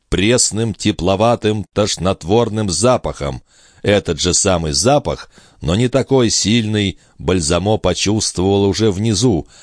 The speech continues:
а здесь он просто висел в комнате, подобной тем испарениям, что поднимаются осенью в часы рассвета и заката над озёрами и болотами. Он липнул к телу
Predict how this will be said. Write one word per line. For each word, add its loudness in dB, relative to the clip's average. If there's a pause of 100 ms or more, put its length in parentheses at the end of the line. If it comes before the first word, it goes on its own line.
(140)
а 0
здесь 0
он -2
просто 0
висел 0
в -10
комнате, 0
подобной 0
тем 0
испарениям, 0
что -4
поднимаются 0
осенью 0
в -6
часы 0
рассвета 0
и 2
заката 0
над -2
озёрами 0
и 0
болотами. -2 (400)
Он 0
липнул -2
к -10
телу 0